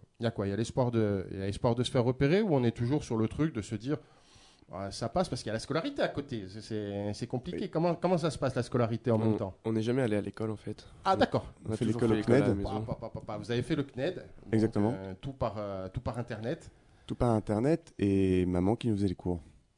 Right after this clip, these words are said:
Speaker 1: Donc,
Speaker 2: Voilà.
Speaker 1: euh, là, le quotidien à ce moment-là, c'est quoi ? C'est, euh, les cours, euh, avec maman, euh,
Speaker 3: Le
Speaker 1: via,
Speaker 3: matin.
Speaker 1: via
Speaker 2: Le
Speaker 1: le cned
Speaker 2: matin.
Speaker 1: le matin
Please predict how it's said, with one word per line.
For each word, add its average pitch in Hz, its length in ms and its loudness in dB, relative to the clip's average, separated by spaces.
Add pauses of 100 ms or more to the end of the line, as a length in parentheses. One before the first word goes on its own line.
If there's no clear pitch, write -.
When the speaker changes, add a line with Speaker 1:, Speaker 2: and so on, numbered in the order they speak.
(280)
Speaker 1:
Donc, 117 200 -4
Speaker 2:
Voilà. 120 140 0
Speaker 1:
euh, 117 300 -2
là, 170 340 -2
le 139 160 -2
quotidien 170 640 0
à 165 100 2
ce - 140 -8
moment-là, 147 420 0
c'est 131 160 -8
quoi ? 120 240 -2
C'est, 117 180 -10
euh, 107 380 -6
les 139 160 -4
cours, 156 380 0
euh, 110 420 -2
avec 117 220 -4
maman, 127 500 -2
euh, 104 240 -8
Speaker 3:
Le 113 140 0
Speaker 1:
via, - 0 -
Speaker 3:
matin. 110 480 0
Speaker 1:
via 123 220 -2
Speaker 2:
Le 98 80 0
Speaker 1:
le 90 80 -2
cned 135 200 -2
Speaker 2:
matin. 135 60 -2
Speaker 1:
le 131 80 -2
matin 147 440 -2